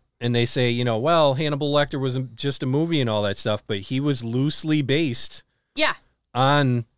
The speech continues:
Speaker 1: Albert Fish.
Speaker 2: Yeah.
Speaker 1: Um, and it's, it's, um, yeah, it's, it's crazy.
Speaker 2: Oh, I know.
Speaker 1: I, I, like I said, he's different in the fact that some of these other people had things factor later in their lives,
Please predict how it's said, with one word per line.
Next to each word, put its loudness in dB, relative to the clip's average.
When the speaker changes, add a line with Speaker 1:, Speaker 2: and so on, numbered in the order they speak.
Speaker 1:
Albert 2
Fish. -4
Speaker 2:
Yeah. -2
Speaker 1:
Um, -10
and -4
it's, -2
it's, 0
um, 2
yeah, 4
it's, 0
it's -2
crazy. 0
Speaker 2:
Oh, -20
I -20
know. -20
Speaker 1:
I, 2
I, 2
like 2
I 2
said, 2
he's 0
different 0
in 2
the 2
fact 0
that 0
some -2
of 0
these 2
other 4
people -2
had 2
things -4
factor -4
later -2
in -2
their 0
lives, -2